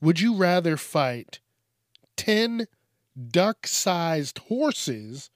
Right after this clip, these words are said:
or one horse-sized duck?"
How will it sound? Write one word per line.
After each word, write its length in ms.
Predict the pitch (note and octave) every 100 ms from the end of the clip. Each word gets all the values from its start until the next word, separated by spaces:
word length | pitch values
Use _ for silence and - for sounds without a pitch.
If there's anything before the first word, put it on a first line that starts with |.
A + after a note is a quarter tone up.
| _ _ _ _ _ _ _ _ _
or 720 | - D#4 D4 E3+ C3 D3 F3 _ _ _ _ _ _ _
one 760 | C3 F3 G#3+ G#3 G3 F3 F3+ - _ _ _ _
horse-sized 1700 | _ - G#3+ G3+ F3+ - - _ - - F3 D3+ D3 C#3+ C#3+ B2+ - _ - A#2+ A#2
duck?" 600 | D3+ A2 - _ -